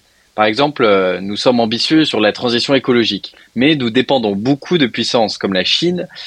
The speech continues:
dans notre approvisionnement d'équipements nécessaires à cette transition. Euh, il y a par exemple les panneaux solaires ou les puces, euh, électroniques. L'autre avantage de produire chez nous est que l'on réduit nos déséquilibres commerciaux envers, euh, la Chine notamment.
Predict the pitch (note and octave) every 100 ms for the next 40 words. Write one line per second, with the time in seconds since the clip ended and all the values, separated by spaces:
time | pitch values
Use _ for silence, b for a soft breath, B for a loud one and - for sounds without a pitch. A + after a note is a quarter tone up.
0 | - G#2 G#2+ G2+ - C3+ - C3 B2 A2
1 | A2 A2 G2 G#2 - - A2+ C#3 - B
2 | B - A2+ A#2+ G2+ - C#3 B2 A2 -
3 | - G2 G2 - B2 D#3+ _ b b _
4 | - F2+ E2+ F2 F2+ F#2 - F#2+ F#2 G2
5 | F#2 F2+ F#2 G2 G#2 G#2 G2+ F#2+ B2 B2
6 | G2 F#2 - A2+ - F#2+ - F#2+ F#2 -
7 | F#2+ F2 - - _ b b _ C3 C3
8 | C#3+ C3+ D3+ C3 G#2+ A#2 A2 G#2 - A#2
9 | D3+ D#3 - G#2+ G#2 G2 C3 C#3+ C#3 G2+
10 | A#2 B2 C3+ - B2+ A2 G2+ - C#3 A2+
11 | - C3+ D3 D3 B - - G#2 B2+ A2
12 | F#2+ F#2+ F#2+ C#3+ C3 G#2 G#2 F#2